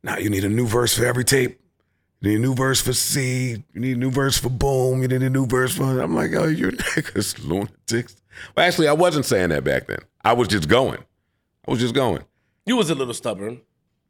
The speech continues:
Speaker 2: I remember you being stubborn, but yeah.
Speaker 1: Well, I'm a, I've always been that, but not with the rapping.
Speaker 2: No.
Speaker 1: You, you couldn't do the amount of rapping that I was doing back then.
Speaker 2: No.
Speaker 1: Being,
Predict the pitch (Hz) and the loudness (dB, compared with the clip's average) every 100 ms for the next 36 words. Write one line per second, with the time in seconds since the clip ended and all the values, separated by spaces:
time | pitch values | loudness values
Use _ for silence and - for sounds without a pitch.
0 | _ _ _ _ _ _ 117 123 131 131 | _ _ _ _ _ _ -8 -4 -4 -4
1 | 117 123 117 - 107 98 110 117 101 95 | -2 -2 -2 -4 -6 -6 -12 -14 -14 -14
2 | - 117 123 120 123 131 120 - 107 - | -8 -4 -2 0 0 0 -2 -6 -12 -6
3 | 101 101 87 71 64 73 85 98 80 - | -2 0 0 -2 -4 -4 -2 -2 -4 -4
4 | 78 73 - _ _ _ _ _ _ _ | -2 -2 -4 _ _ _ _ _ _ _
5 | _ _ 82 104 87 73 64 71 107 127 | _ _ -4 -2 -2 -4 -4 0 0 -2
6 | 57 92 101 _ _ _ - 160 117 123 | -6 -10 -12 _ _ _ -6 -4 0 0
7 | 85 101 156 - 156 131 113 98 135 95 | 0 0 0 0 0 2 0 0 0 2
8 | 85 87 98 92 78 90 85 71 71 69 | 0 0 -2 -2 -2 -4 -4 -6 -6 -4
9 | 82 82 76 65 73 69 62 - _ _ | -2 -2 -2 -2 -2 -2 -6 -12 _ _
10 | - 71 60 62 67 60 58 - - _ | -2 -2 -2 -6 -6 -6 -8 -12 -14 _
11 | _ _ - 73 65 62 | _ _ -4 -2 -2 -6